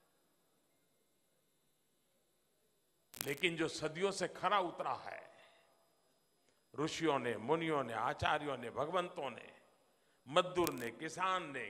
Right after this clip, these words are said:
कामगार ने, शिक्षक ने, वैज्ञानिक ने हजारों साल से देश की परंपरा को विकसित किया है।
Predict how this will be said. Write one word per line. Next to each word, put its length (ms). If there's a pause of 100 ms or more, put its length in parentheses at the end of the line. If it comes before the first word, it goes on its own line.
(120)
कामगार 560
ने, 160 (1700)
शिक्षक 520
ने, 100
वैज्ञानिक 640
ने 180 (1200)
हजारों 460
साल 360
से 160 (120)
देश 240
की 80
परंपरा 500
को 140
विकसित 460
किया 200
है। 240